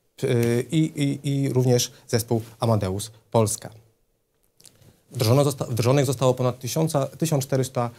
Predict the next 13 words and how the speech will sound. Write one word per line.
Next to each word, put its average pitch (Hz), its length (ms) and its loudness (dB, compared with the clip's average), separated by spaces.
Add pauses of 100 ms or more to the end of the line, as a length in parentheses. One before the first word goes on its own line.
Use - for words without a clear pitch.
(100)
użytkowników. 127 800 -2 (2000)
Jakie 185 240 4
są 175 140 4
kolejne 151 380 6
etapy? 127 420 -2 (380)
Przede 185 280 2
wszystkim 170 640 2 (1040)
omawiamy 151 500 8
wspólnie 131 320 0
z - 60 -4
klientem 120 560 0
travel 110 320 0
policy, 113 500 -4